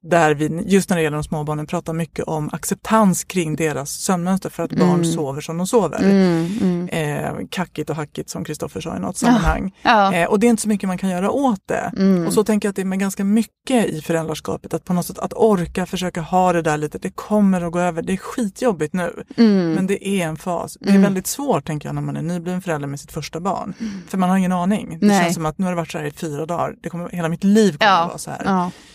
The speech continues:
Speaker 1: Men att försöka kanske tänka att, men det kanske är en fas, den går över. Det kommer inte vara så här. Det händer så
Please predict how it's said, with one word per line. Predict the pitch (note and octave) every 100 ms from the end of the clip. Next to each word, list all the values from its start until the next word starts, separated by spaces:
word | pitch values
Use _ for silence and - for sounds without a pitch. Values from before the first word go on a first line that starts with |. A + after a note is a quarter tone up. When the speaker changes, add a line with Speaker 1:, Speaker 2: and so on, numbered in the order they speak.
| _ -
Speaker 1:
Men | F3+
att | F3
försöka | - - - G3+ F#3+ F#3 F3+
kanske | F3 -
tänka | E3 D#3+
att, | -
men | F#3+
det | F#3+
kanske | F#3+ -
är | G3 G#3
en | G3
fas, | F#3+ F3+
den | F#3+ G3
går | A3 A#3 G#3+ D#3+
över. | D3 C#3+
Det | D#3+
kommer | - G#3+ G#3
inte | F#3+
vara | - -
så | -
här. | D#3
Det |
händer | E3+ G3
så | F#3